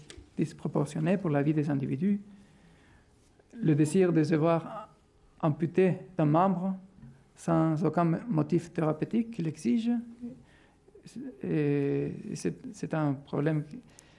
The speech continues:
qui existe en fait, même si c'est, ça peut paraître très bizarre, mais, et ce qu'on appelle en anglais body integrity identity disorder. Il y a des gens qui, qui ont cette, euh, ce désir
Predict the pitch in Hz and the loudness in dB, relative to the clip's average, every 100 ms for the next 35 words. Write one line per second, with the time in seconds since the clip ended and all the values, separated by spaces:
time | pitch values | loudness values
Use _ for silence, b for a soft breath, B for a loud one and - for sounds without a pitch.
0 | B _ - 143 - 220 220 202 151 - | B _ -4 -4 0 -2 -2 -4 -4 -6
1 | 185 175 160 170 165 - - - - - | -6 -4 -4 -6 -10 -14 -20 -18 -18 -18
2 | - - _ - 147 - 151 139 - - | -20 -20 _ -14 -12 -2 0 0 -6 -10
3 | 143 143 143 151 151 151 180 185 147 143 | -4 -4 -2 -2 0 0 0 0 0 -2
4 | B B B B B B - - 143 139 | B B B B B B -8 0 2 2
5 | 139 - 151 139 143 143 139 - 143 143 | 0 -4 -4 -2 -2 0 0 0 0 2
6 | 165 147 170 160 156 170 151 165 165 165 | 2 4 4 4 2 0 0 0 0 0
7 | 160 - - - 151 160 160 - 156 143 | -2 -2 -6 -2 0 0 0 -2 -2 -2
8 | - 190 196 202 196 b b b b b | -2 -2 -2 -4 -8 b b b b b
9 | b b _ 254 151 170 170 160 165 165 | b b _ -4 0 2 2 0 -2 -2
10 | 165 151 151 165 156 156 147 - 156 - | -2 -2 -2 0 2 0 -2 -6 -6 -2
11 | 156 139 139 b b b b _ - 175 | 0 0 -6 b b b b _ -2 2
12 | 165 190 196 | 2 2 2